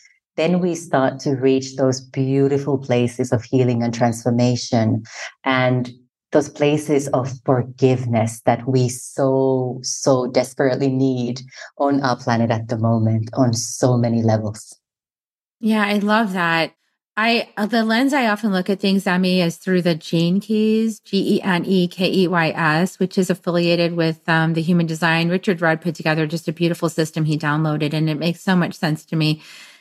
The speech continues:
Speaker 2: And my primary, uh, my key and my pearl, which is my, my gift to the world kind of thing, that is working through the shadow of conflict.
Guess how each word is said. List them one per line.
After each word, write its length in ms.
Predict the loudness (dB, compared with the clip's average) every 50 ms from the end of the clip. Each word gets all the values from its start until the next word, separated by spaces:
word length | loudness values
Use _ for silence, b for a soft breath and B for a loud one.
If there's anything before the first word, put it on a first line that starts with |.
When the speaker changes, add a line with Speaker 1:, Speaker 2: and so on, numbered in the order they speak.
| B B -4
Speaker 2:
And 320 | 0 0 0 2 2 2
my 580 | 2 2 2 2 2 0 0 0 0 -2 -4 -8 _ _ _
primary, 800 | -4 -2 0 2 2 2 2 2 2 0 -2 -2 -4 -6 -8 -8 _
uh, 180 | 0 2 2 2
my 180 | 2 0 0
key 280 | -2 -2 -2 -2 0 0
and 100 | 0 0
my 120 | -2 -4
pearl, 500 | -8 -4 -2 0 2 2 2 0 0 -2
which 240 | -4 -4 -4 -2 -2
is 180 | -2 -2 -2 -2
my, 500 | 0 0 2 0 0 0 0 -2 -4 -6 _
my 160 | -2 -2 0
gift 280 | 2 2 2 0 0 -4
to 80 | -4
the 100 | -2 0
world 260 | 0 2 2 0 -2 -2
kind 240 | -4 -2 -2 -2
of 80 | -2 -4
thing, 320 | -4 -2 -2 0 -2 -2 B B B B B B B B _ -4
that 340 | 0 0 2 0 0 0
is 380 | 0 0 0 0 -2 -4 -10 _ -4
working 380 | -2 0 0 0 0 0 0
through 140 | 2 2 0
the 100 | 0 -2
shadow 400 | -2 -2 -2 0 0 2 2 0
of 140 | -2 -2 -6
conflict. 960 | -10 -14 -10 -4 0 2 4 4 2 2 0 -4 -8 -8 -8 -8 -12 -18